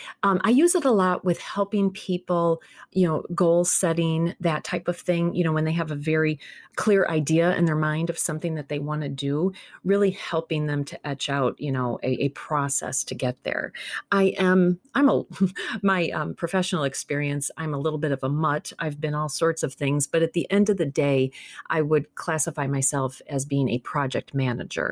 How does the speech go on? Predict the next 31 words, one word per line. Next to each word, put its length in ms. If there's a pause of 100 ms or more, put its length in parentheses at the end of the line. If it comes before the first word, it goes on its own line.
(340)
So 160
therefore, 720
I'm 140
very 220
organized 640
and 140
detailed 680 (140)
and 360 (280)
planning 600
and 100
that 180
type 180
of 80
thing. 420
So 480 (100)
that's 340
where 260
I 100
really 380
excel 600 (220)
with 140
my 140
coaching 440
clients. 460
And 220
that's 300
when 100
I 120
primarily 720
use 420
coaching. 680